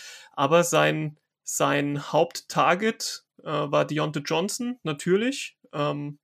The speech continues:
zwölf, zwölf Targets gesehen, sieben Receptions mit fünfundfünfzig Yards. Auf der anderen Seite, die meisten Yards hat Pat Freiermuth geholt. Das war für mich persönlich überraschend.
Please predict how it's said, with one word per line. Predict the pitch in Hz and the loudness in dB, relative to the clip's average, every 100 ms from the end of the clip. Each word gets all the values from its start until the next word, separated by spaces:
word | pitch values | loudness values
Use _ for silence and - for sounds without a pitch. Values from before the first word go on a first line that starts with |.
| _ | _
zwölf, | - 160 165 - | -4 0 -2 -2
zwölf | - 165 160 | -4 -2 0
Targets | 165 165 180 - | 2 2 2 -4
gesehen, | 165 160 170 170 | -4 -2 -2 -4
sieben | 170 165 156 | -6 -4 -4
Receptions | 151 165 - - 175 165 | 0 0 0 -4 -6 -6
mit | 147 | -8
fünfundfünfzig | 175 170 156 165 - 151 | -6 -8 -8 -10 -8 -2
Yards. | 160 156 208 - - - - - - | 0 0 0 -6 -8 -18 -20 -20 -12
Auf | - | -2
der | 156 | 2
anderen | 156 170 | 4 4
Seite, | 170 165 175 | 8 6 6
die | 156 | 2
meisten | 151 139 160 - 156 | 2 2 2 0 2
Yards | 151 165 - | 4 4 0
hat | 151 - | -6 0
Pat | 170 165 | -2 0
Freiermuth | - 156 190 151 143 139 | 4 6 6 4 0 -4
geholt. | 147 143 143 180 - - | -6 -2 0 -2 -4 -10
Das | 147 - | -6 -2
war | 147 | -2
für | 147 | -2
mich | 165 - | -4 -2
persönlich | 165 156 170 165 | -2 -2 -2 -4
überraschend. | 143 143 143 180 226 226 | -2 2 2 2 -2 -6